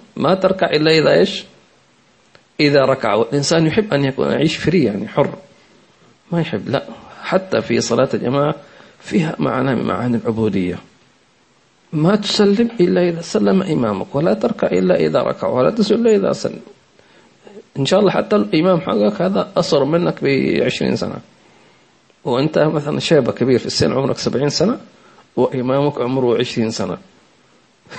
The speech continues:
<laughs> هو الليدر تبعك. إذا قال: "ولا الضالين"، <laughs> غصب عنك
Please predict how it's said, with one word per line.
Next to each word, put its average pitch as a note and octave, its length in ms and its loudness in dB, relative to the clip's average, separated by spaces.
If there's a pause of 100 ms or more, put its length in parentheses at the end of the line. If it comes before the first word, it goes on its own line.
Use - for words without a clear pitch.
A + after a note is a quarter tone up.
(360)
<laughs> - 560 -6
هو F3 240 4
الليدر D3+ 380 2
تبعك. A2 460 -2 (720)
إذا C#3 180 2
قال: F3 240 4
"ولا E3+ 180 4
الضالين"، D#3+ 520 2 (600)
<laughs> - 560 -18
غصب - 280 -2
عنك D#3 280 2